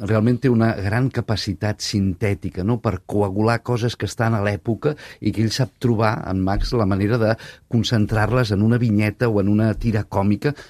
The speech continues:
per exemple, les dificultats per fer humor, les dificultats per l'humorista, per exemple, no?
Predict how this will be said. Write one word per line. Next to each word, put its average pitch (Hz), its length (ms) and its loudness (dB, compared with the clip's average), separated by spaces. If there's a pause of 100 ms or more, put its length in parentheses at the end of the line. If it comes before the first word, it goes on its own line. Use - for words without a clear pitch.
(140)
per 107 100 -2
exemple, 95 500 -2
les 90 140 -2
dificultats 98 560 -4
per 120 140 -4
fer - 140 -4
humor, 92 420 0 (320)
les 98 180 -6
dificultats 92 540 -4
per - 180 -2
l'humorista, 92 600 0
per - 100 -6
exemple, 76 420 -8
no? 131 160 0